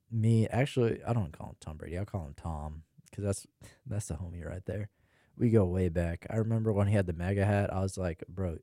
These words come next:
big bro, you can't do," <laughs> actually, no, little bro, you can't do that. No, no, no. Tom Brady calls me big bro. That's my, that's my bad. Tom Brady calls me big bro. I call, I call him little bro 'cause he's my little bro.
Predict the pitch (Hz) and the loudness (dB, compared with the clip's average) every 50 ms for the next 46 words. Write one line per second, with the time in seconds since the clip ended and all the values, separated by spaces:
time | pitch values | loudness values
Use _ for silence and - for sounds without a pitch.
0 | _ - 95 107 107 101 104 98 87 82 85 - - 98 92 95 101 - - - | _ -10 -6 -6 -4 -2 -2 -2 -2 -4 -6 -4 -4 -2 -2 0 -2 -4 -6 -10
1 | _ _ _ _ _ _ _ _ _ - - 107 95 104 104 98 87 90 110 110 | _ _ _ _ _ _ _ _ _ -6 -4 -4 -2 0 0 0 2 2 2 2
2 | 95 92 87 85 90 90 - 107 95 90 95 92 73 73 76 - - - _ _ | 2 2 0 0 0 0 2 0 0 0 0 -2 -2 -2 -4 -4 -6 -12 _ _
3 | _ _ _ - - 85 76 78 78 - 208 202 - - - - - - 117 113 | _ _ _ -10 -8 -8 -8 -8 -10 -12 -12 -14 -14 -16 -18 -8 -2 0 0 2
4 | 101 101 95 90 82 - - 92 76 76 - 78 69 67 71 - - - - - | 4 4 2 2 2 0 0 -2 -2 -2 -4 -8 -10 -10 -12 -12 -10 -10 -10 -8
5 | - - - - - - - - _ _ _ _ _ _ _ _ - 139 117 117 | -6 -6 -8 -8 -10 -14 -20 -20 _ _ _ _ _ _ _ _ 0 0 2 4
6 | 113 104 95 80 82 73 76 78 - _ _ _ _ _ _ _ _ _ _ - | 4 2 2 2 0 -2 -2 -4 -6 _ _ _ _ _ _ _ _ _ _ -2
7 | 120 120 123 127 120 120 113 117 104 104 98 90 87 95 95 87 - 101 95 92 | 0 2 4 6 6 6 6 4 4 2 0 0 0 0 -2 0 0 2 2 2
8 | 87 82 - - 95 92 - - - 92 87 80 78 78 78 - - _ _ _ | 2 0 0 -2 -4 -4 -4 -2 -2 0 0 2 2 0 0 -2 -6 _ _ _
9 | _ _ _ _ _ _ _ _ _ _ _ _ _ _ _ _ _ _ _ _ | _ _ _ _ _ _ _ _ _ _ _ _ _ _ _ _ _ _ _ _
10 | _ _ _ _ _ - 101 98 - 104 92 90 90 82 80 82 82 78 - - | _ _ _ _ _ -6 -6 -4 -2 -2 -2 0 -2 -2 -4 -6 -8 -8 -8 -8
11 | 71 71 - - - - 90 - 101 95 95 98 87 82 85 87 76 67 73 85 | -6 -6 -6 -8 -8 -8 -8 -8 -8 -8 -4 -2 -2 -2 -2 -4 -6 -4 -2 -2
12 | 85 85 80 80 90 | 0 0 -2 -4 -6